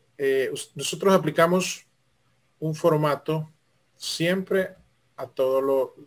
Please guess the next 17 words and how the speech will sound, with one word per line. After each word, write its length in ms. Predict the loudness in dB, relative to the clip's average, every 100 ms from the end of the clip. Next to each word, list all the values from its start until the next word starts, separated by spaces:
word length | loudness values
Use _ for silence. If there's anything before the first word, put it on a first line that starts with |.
| _ -8
lo 160 | -6
que 60 | -6
hacemos 460 | -6 -8 -8 -10
en 120 | -10 -8
Excel. 340 | 0 0 0
Por 120 | -4
ejemplo, 420 | -8 -6 -4 -4 -8 -20 _ -8
esta 240 | -6 -4
celda 640 | 2 2 4 4 4 0 -8 -20 -8
que 60 | -6
está 160 | -4
aquí 200 | -4 -4
tiene 460 | -2 -4 -4 -4 -4
un 160 | -4
fondo 840 | -4 -4 -2 2 2 2 -2 -4 -4
verde, 500 | 0 2 2 -2 -4
aqua, 500 | -4 -6 -4 -6